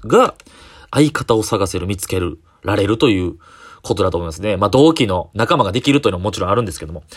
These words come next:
まあ、それですね、一番は。えー、次も、えー、エヌエスシーの話をしていきたいと思います。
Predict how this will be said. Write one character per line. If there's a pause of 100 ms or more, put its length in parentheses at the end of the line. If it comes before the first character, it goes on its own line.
(120)
ま
あ、
そ
れ
で
す
ね、
一
番
は。 (540)
え
ー、
次
も、 (100)
え
ー、
エ
ヌ
エ
ス
シ
ー
の
話
を (120)
し
て
い
き
た
い
と
思
い
ま
す。